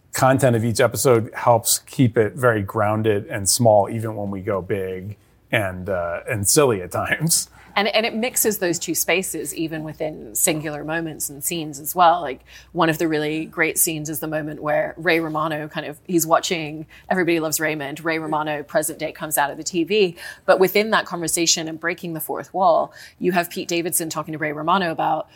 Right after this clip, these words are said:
Speaker 2: "Sometimes I think, what would it be like if I wasn't here and how people around me would be better off?" And that's
Speaker 1: Yeah.
Speaker 2: an incredibly heartfelt moment in the show.
Speaker 1: Yeah.
Speaker 2: Um, and so was it important, as well as kind of exploring those two spaces, to really find those ways where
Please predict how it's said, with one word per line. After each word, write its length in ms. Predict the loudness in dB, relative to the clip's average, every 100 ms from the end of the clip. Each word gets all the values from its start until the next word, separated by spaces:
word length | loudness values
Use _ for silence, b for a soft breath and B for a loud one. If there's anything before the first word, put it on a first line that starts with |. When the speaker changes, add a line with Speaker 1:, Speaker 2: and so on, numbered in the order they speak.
| b
Speaker 2:
"Sometimes 420 | -2 0 0 0
I 100 | -2
think, 280 | -2 -4 0
what 140 | 0 0
would 120 | -4
it 100 | -4
be 160 | -4
like 380 | 0 0 -2 -6 -4
if 140 | 4
I 140 | 4
wasn't 320 | 4 -6 -8 -12
here 460 | -2 2 2 2
and 200 | -2 -2
how 100 | -8
people 280 | -6 -6 -4
around 240 | -2 -2
me 100 | -4
would 140 | -10 -6
be 120 | -4
better 340 | -2 0 6
off?" 260 | 6 6 2
And 180 | -4 0
that's 380 | 0 0 -4 -6 B -8
Speaker 1:
Yeah. 100 | 0
Speaker 2:
an 120 | 0
incredibly 1080 | 0 -2 2 4 2 -2 -4 -4 -6 -8 -10
heartfelt 500 | 0 2 4 2 2
moment 380 | -2 -4 -6 -6
in 160 | -8 -6
the 80 | -2
show. 560 | 4 6 6 4 -4 B B B 2
Speaker 1:
Yeah. 220 | 2 2
Speaker 2:
Um, 180 | -4 -6
and 160 | -2 4
so 140 | 4
was 180 | 4 2
it 80 | 0
important, 460 | -2 2 0 0 -2
as 180 | -2
well 300 | 4 4 6
as 160 | 2 0
kind 180 | -4 -4
of 100 | -2
exploring 420 | -4 -2 -4 -4
those 140 | -4
two 160 | -4 -4
spaces, 280 | 0 2 2
to 400 | 2 -2 -4 -4
really 260 | 0 0
find 300 | 0 -2 -2
those 180 | -4 -2
ways 300 | -2 -2 -2
where 220 | -2 -4